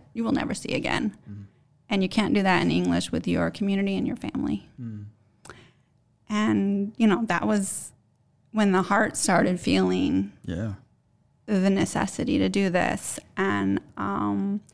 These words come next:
Speaker 1: I mentioned it to my friend Bridget. I was in her Connect group. I mentioned that to the Connect group. And my good friend, who was also taking evangelism training at the time, said,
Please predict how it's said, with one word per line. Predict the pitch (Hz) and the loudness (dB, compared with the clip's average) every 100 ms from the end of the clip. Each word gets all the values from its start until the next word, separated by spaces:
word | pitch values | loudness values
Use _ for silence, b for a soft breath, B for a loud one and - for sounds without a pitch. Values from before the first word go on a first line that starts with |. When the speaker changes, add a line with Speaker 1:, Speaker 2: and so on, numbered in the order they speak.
| b b - | b b 2
Speaker 1:
I | 220 | 6
mentioned | 208 - 220 | 6 6 4
it | - | 2
to | - 220 | 0 0
my | 208 | 0
friend | 208 214 220 | 0 2 2
Bridget. | 214 202 202 254 262 - | 4 2 4 2 0 -4
I | 208 | 0
was | 202 202 | 0 0
in | 202 | 0
her | 202 | -2
Connect | - 208 202 - | 0 0 0 -2
group. | 208 214 220 | -2 -2 0
I | |
mentioned | 190 202 208 220 196 | 0 0 0 0 0
that | 208 - | 0 -2
to | 233 | -2
the | 226 | -2
Connect | - 285 277 | 2 2 2
group. | - 196 190 | 0 0 0
And | 208 196 | -2 0
my | 196 190 | -2 0
good | 233 277 | 0 0
friend, | - 539 453 415 - | 2 4 4 2 2
who | 277 | 2
was | 220 220 | 4 4
also | - 294 294 254 | 6 4 6 2
taking | 233 208 214 | 2 2 4
evangelism | 208 202 202 202 208 208 202 190 | 4 2 2 2 2 2 2 0
training | 220 202 214 | 0 2 2
at | 226 | 0
the | 226 | -2
time, | - 240 262 294 | 0 2 4 4
said, | 277 254 | 4 0